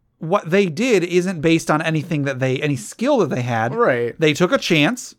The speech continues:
Speaker 1: and statistically, some of those chances are gonna pay off, some of
Speaker 2: Mm.
Speaker 1: them aren't.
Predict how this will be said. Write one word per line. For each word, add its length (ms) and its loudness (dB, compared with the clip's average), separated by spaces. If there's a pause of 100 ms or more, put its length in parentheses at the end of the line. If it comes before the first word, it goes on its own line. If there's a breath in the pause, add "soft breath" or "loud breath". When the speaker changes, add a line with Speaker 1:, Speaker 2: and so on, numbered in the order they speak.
(200)
Speaker 1:
and 300 0
statistically, 1000 0
some 260 2
of 100 4
those 200 4
chances 380 -2
are 60 0
gonna 140 0
pay 180 -4
off, 200 -2
some 180 -2
of 40 -2
Speaker 2:
Mm. 20 -2
Speaker 1:
them 140 -4
aren't. 320 -2